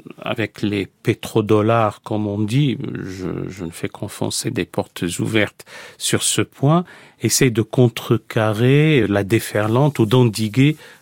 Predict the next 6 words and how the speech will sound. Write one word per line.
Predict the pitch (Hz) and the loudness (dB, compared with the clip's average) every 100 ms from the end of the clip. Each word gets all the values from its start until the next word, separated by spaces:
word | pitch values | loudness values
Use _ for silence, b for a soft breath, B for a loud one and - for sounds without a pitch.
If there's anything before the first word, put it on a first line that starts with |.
| - | -6
la | 101 | -4
déferlante, | 95 104 - 98 101 120 131 120 - 120 | -2 -4 -4 -4 0 0 0 -2 -6 -2
euh, | 107 98 b b - - | -2 -4 b b -8 0
khoméiniste, | 120 110 110 120 160 170 - - b b | 2 4 2 4 4 4 -2 -12 b b
de | 104 107 | -4 -4
crainte | - - 156 165 156 | -4 -2 0 0 -2